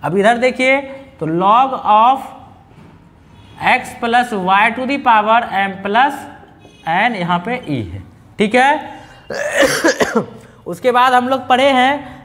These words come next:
जब log का number into में रहे तो log क्या होता है, log का number जब into में रहे, गुना में रहे, तो log क्या होता है, तो बढ़ जाता है, यानी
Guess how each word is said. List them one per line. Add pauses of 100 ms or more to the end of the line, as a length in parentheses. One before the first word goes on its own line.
जब
log
का
number
into
में
रहे
तो
log
क्या
होता
है, (1300)
log
का
number
जब
into
में
रहे,
गुना
में
रहे,
तो
log
क्या
होता
है,
तो
बढ़
जाता
है, (420)
यानी